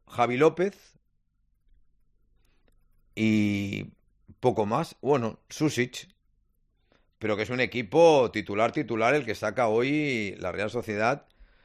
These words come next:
frente a Osasuna en Copa del Rey, partido que se juega a las siete y media, es decir, que la Real, por muchos cambios que quiera hacer, habrán titulares que estén jugando hoy que jugarán el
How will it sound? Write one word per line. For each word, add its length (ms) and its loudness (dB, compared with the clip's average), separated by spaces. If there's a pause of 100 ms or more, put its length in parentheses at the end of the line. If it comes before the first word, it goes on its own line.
(200)
frente 580 -4
a 60 0
Osasuna 420 -4
en 80 -4
Copa 240 -4
del 80 -4
Rey, 160 -2
partido 400 -2
que 120 -4
se 100 -8
juega 240 0
a 20 -2
las 160 -4
siete 240 -6
y 60 -4
media, 360 -2
es 60 -8
decir, 380 -4 (500)
que 140 4
la 120 8
Real, 520 8 (320)
por 180 0
muchos 300 0
cambios 380 2
que 120 -2
quiera 220 2
hacer, 420 2 (680)
habrán 320 0
titulares 580 2
que 160 -10
estén 240 -6
jugando 440 0
hoy 100 4
que 100 2
jugarán 400 0
el 480 -8